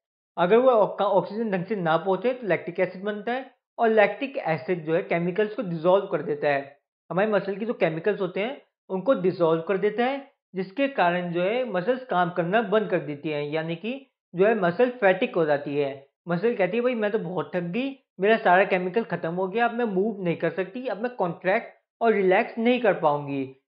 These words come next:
फिर वो nervous system से information लेना भी बंद कर देती है, instructions लेना बंद कर देती है। इसी को complete फैटिग of muscles कहते हैं।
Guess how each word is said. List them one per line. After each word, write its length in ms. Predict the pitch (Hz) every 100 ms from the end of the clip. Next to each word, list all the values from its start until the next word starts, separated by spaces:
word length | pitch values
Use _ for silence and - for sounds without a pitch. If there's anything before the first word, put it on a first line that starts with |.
| _
फिर 100 | 226
वो 80 | 269
nervous 380 | 226 180 220 226
system 260 | 175 180
से 260 | 160 247 269
information 460 | 185 196 175 175 233
लेना 300 | 190 165 165
भी 120 | 170
बंद 180 | 160 143
कर 100 | 147
देती 340 | 143 143 147
है, 300 | 147 143 - _ -
instructions 540 | 175 196 185 226 240
लेना 220 | 190 170
बंद 220 | 180 151 147
कर 60 |
देती 220 | 156 165
है। 60 | 233
इसी 180 | 185 214
को 80 | 254
complete 540 | 185 170 196 247 -
फैटिग 260 | 160 151 185
of 160 | 196
muscles 420 | 220 170 196 220 -
कहते 320 | 151 143 147
हैं। 380 | 143 139 127